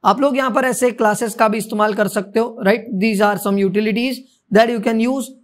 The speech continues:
और अल्टरनेटिवली आप लोग वहाँ पे वेरिएबल को भी चेंज कर सकते हो, right? It can also help। So basically हमने ये जो यूटिलिटी देखी,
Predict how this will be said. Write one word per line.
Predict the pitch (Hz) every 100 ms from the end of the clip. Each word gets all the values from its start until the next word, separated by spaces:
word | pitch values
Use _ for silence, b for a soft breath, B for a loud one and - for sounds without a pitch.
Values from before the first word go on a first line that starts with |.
| _ 240
और | 269
अल्टरनेटिवली | 254 247 240 226 233 233
आप | 226 220
लोग | 220 208
वहाँ | 196 196
पे | 214
वेरिएबल | 190 190 214 202 208
को | 208 214 202
भी | 170 214
चेंज | 220 180 170
कर | 160 170
सकते | 139 151 _ 156
हो, | 156 175 - _ _ -
right? | 226 226 233
It | -
can | 220
also | 185 170 170
help। | 147 147 - _
So | 254
basically | 277 254 277
हमने | 277 269
ये | 247 226
जो | 254
यूटिलिटी | 240 220 226 214 208
देखी, | 202 202 247 -